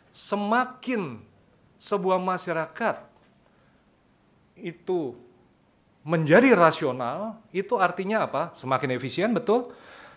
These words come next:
Tapi juga mengalami desakralisasi. Karena yang sakral itu tidak efisien.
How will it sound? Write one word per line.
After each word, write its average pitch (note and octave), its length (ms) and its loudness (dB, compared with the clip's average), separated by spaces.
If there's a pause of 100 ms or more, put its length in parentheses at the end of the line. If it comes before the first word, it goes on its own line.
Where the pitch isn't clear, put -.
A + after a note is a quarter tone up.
Tapi F#3 240 0
juga F3+ 240 6
mengalami F#3 480 4
desakralisasi. D#3+ 1120 -4
Karena F#3+ 160 0
yang F3+ 320 2
sakral F#3+ 400 0
itu G#3 160 -4
tidak G3 240 -4
efisien. F#3 400 -6